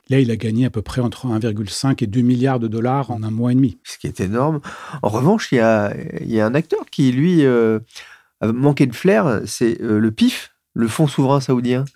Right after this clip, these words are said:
Speaker 1: Alors oui, le, le fonds souverain saoudien était entré il y a quelques années au capital de Tesla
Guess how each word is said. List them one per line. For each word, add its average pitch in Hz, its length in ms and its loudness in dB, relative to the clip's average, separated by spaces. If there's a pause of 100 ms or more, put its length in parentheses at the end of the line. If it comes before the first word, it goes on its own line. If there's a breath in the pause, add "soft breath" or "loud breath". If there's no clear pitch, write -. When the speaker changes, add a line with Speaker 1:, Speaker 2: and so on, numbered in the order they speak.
(100)
Speaker 1:
Alors 156 240 6
oui, 190 100 6
le, 147 120 4
le 143 120 4
fonds 190 200 0
souverain 156 360 2
saoudien 147 440 4
était 143 180 2
entré 135 300 0
il 147 40 2
y 135 60 4
a 120 60 0
quelques 131 360 2
années 135 320 2 (160)
au 175 80 2
capital 135 720 0
de 123 140 -2
Tesla 147 640 0